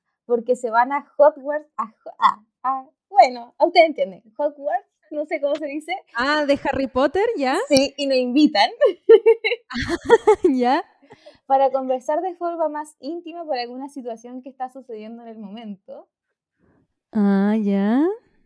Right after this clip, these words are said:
Speaker 1: Otra, por si la puerta no tiene seguro, por si no hay papel, por si quieren hacer planes en privado. Eh, también para que no se te acerquen borrachos en el camino al baño.
Speaker 2: Ya, sí.
Speaker 1: Chan.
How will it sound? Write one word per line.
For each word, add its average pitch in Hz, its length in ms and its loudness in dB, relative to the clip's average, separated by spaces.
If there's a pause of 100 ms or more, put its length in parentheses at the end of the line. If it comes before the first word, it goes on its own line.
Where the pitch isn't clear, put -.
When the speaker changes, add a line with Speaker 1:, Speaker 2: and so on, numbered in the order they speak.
(300)
Speaker 1:
Otra, 285 440 4
por 320 140 -4
si 262 120 -16
la 220 140 -2
puerta 247 280 -6
no 269 100 -10
tiene 254 220 -4
seguro, 262 800 0
por 233 120 -10
si 233 100 -16
no 226 80 -10
hay 226 80 -6
papel, 247 580 0
por 233 160 -10
si 220 100 -16
quieren 220 240 -12
hacer 208 240 -16
planes 247 440 -8
en 220 120 -10
privado. 254 680 -2 (1600)
Eh, 233 480 2
también 226 480 -6
para 254 220 4
que 220 100 -8
no 240 80 -10
se 277 100 -16
te 254 60 -2
acerquen 254 400 -6
borrachos 220 460 -2
en 262 60 -10
el 240 120 -12
camino 220 300 -10
al 220 100 -10
baño. 220 480 -2 (720)
Speaker 2:
Ya, 190 880 -4
sí. 220 500 -2
Speaker 1:
Chan. 233 480 -16